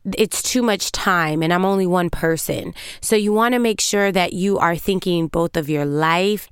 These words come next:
and your business at the same time when you're doing this. Then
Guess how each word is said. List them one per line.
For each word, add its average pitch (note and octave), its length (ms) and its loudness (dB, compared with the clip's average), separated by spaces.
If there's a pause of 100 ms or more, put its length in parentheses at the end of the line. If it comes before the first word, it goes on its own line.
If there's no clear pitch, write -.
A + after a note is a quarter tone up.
and F#3 260 2
your F3 120 2
business D#3 400 0
at D#3+ 140 0
the D#3+ 80 -2
same D3+ 280 -2
time D3+ 280 0
when D3 120 0
you're C#3+ 120 -2
doing C#3+ 280 -2
this. - 360 -10 (140)
Then A3 680 2